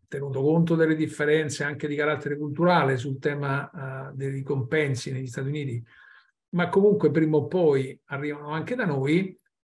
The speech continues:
ecco, eh, qualche riflessione è utile, eh, diciamo, per, eh, le analisi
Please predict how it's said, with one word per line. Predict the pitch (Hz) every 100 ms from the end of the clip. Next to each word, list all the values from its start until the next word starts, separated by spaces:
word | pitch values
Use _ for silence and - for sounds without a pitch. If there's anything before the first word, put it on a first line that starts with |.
| -
ecco, | 165 - 139 - _
eh, | 160 147 143
qualche | 190 196 180
riflessione | 165 156 - 170 170 196 175 139 139 -
è | 170
utile, | 202 135 156 175 185 - - 139
eh, | 135 139 -
diciamo, | 123 156 143 117
per, | 143 143 131
eh, | 139 135 135 135 - 135 135 135 131 135
le | 135 143
analisi | 156 147 151 160 147 196 185